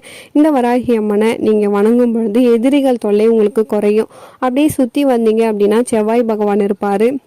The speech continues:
இந்த செவ்வாய் பகவானை வணங்கும் பொழுது உங்களுக்கு உடல் சம்பந்தப்பட்ட பிரச்சனைகள், உங்களுடைய எந்த விதமான மன சம்பந்தப்பட்ட பிரச்சனைகள் ஒரு ரெண்டு,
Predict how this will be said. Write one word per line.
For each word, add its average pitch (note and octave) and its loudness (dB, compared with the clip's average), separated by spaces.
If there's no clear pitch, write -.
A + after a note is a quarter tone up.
இந்த A3+ 0
செவ்வாய் D4 0
பகவானை A3 0
வணங்கும் A3 0
பொழுது G3+ 0
உங்களுக்கு C4 0
உடல் C4+ 2
சம்பந்தப்பட்ட B3 0
பிரச்சனைகள், A3 -2
உங்களுடைய G#3 0
எந்த B3+ 2
விதமான A#3 0
மன G#3+ 0
சம்பந்தப்பட்ட G#3+ -2
பிரச்சனைகள் G#3+ -2
ஒரு A#3 2
ரெண்டு, A#3 0